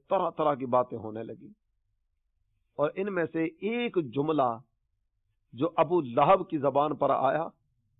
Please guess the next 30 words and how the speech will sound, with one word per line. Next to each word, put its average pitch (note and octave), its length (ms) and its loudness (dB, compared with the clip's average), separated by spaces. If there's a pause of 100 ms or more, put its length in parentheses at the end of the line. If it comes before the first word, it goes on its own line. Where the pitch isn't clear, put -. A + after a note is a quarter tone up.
(840)
وہ D3 100 0
جملہ F3+ 540 4 (520)
صرف B3+ 300 4
اور G3+ 160 4
صرف F#3 260 4
آپ E3+ 180 2
کی E3+ 60 0
توجہ E3 420 2
دلانے D3 420 2
کے C#3+ 120 -4
لیے D#3+ 260 0
کہ C#3+ 100 -6
ہمارے C#3 420 0
آقا C#3+ 340 -2
کو E3 160 -8
کیسی G#3+ 480 -4
کیسی D3 360 -2
اذیتیں C#3 500 -2
دی C3+ 260 -6
گئیں D3 120 -2 (560)
اور F#3 160 2
کیسی A3 360 0
کیسی E3+ 260 0
تکلیفیں D#3 520 0 (100)
سرکار C3 300 0
کو A#2 160 -6
پہنچائی G#2+ 520 -10
گئیں۔ F#2 100 -16 (640)
وہ C#3 100 -2
جملہ E3 300 0